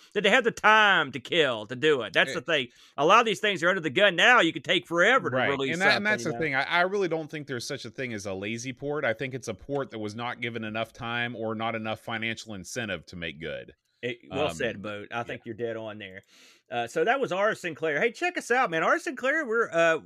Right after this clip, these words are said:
Speaker 1: uh, getting a lot of support over there. We're having a lot
Speaker 2: Yeah,
Speaker 1: of fun.
Speaker 2: actually, I, I, I guess I should announce on this show. We are, uh, as of last week, or the, just a couple days ago, we are officially halfway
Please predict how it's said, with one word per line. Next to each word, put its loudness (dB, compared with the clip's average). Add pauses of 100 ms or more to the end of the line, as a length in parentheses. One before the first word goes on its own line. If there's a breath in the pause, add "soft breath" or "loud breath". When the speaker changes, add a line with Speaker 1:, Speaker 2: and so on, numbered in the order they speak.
(180)
Speaker 1:
uh, -2
getting -6
a -2
lot 2
of -4
support -2 (460 soft breath)
over -2
there. 2
We're 0
having 4
a 0
lot 6
Speaker 2:
Yeah, 10
Speaker 1:
of 8
fun. 8
Speaker 2:
actually, 2
I, 2
I, -2
I -2
guess -6
I 0
should -4
announce -8
on -8
this -10
show. -10
We -6
are, 0 (460 loud breath)
uh, -4
as -2
of -6
last -2
week, -10
or -8
the, -8
just -12
a -14
couple -6
days -6
ago, -10
we -10
are -8
officially -10
halfway 0